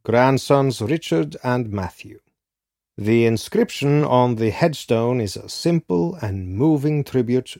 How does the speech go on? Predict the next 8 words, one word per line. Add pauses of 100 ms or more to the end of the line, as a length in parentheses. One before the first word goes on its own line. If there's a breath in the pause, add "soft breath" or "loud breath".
to
a
woman (100)
who,
however
she
had
died,